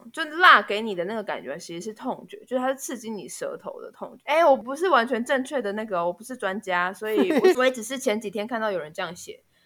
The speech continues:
Speaker 2: 那为什么会想要吃辣？
Speaker 1: 啊？
Speaker 2: 就如果是痛的话。
Speaker 1: 它应该就是一个瘾吧，我觉得，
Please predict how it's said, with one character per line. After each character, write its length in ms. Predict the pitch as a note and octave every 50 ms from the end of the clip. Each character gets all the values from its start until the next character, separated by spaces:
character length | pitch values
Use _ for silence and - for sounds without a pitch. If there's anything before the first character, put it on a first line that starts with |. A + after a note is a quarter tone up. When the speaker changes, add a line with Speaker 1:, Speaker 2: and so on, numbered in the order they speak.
| _
Speaker 2:
那 160 | - C4+ D4
为 120 | C#4+ D4 D4
什 140 | - A#3+ F#3
么 180 | D#3 C#3 C#3
会 640 | C#3 - A#3 G#3+ G3 F3 D#3 C3+ A#2+ G#2 A#2+ - _ _ _ _
想 320 | - - - D#3 A2 G2+
要 160 | B2 C#3 C#3
吃 280 | C3+ - - - B2+ A#2+
辣？ 360 | A#2 B2 A#2 G2 - - - _ _ _ _ _
Speaker 1:
啊？ 280 | - D#3+ E3 G3 A#3 _
Speaker 2:
就 100 | - B3+
如 140 | B3 G3 G3+
果 100 | F3+ C#3
是 140 | C3+ - F#3
痛 320 | F3 - - F3 C3+ A2
的 100 | G2+ G#2
话。 240 | - - - - - _ _ _ _ _ _
Speaker 1:
它 100 | - A4
应 60 | B4+
该 80 | C5+ C5+ C5 B4+
就 20 |
是 160 | B4 B4 B4 A4+
一 20 |
个 180 | G4+ F#4+ C#4+ - - - G#3+
瘾 240 | F3+ E3+ E3 F3 E3+
吧， 400 | E3 D#3 C#3+ C3+ C#3 - - -
我 100 | - F#3
觉 220 | - - D#3 D3+
得， 380 | D3 - D3 C#3 A2 F#2 F#2+